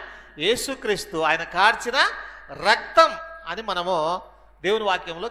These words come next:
గమనిస్తున్నాం. కాబట్టి ఎవరు బలవంతులు అంటే దేవుడు మొట్టమొదట బలవంతుడు,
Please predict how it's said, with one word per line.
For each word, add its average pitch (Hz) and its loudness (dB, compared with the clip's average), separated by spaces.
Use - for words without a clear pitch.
గమనిస్తున్నాం. 180 -6
కాబట్టి 294 4
ఎవరు 269 4
బలవంతులు 240 2
అంటే 147 -8
దేవుడు 311 6
మొట్టమొదట 240 -2
బలవంతుడు, 180 0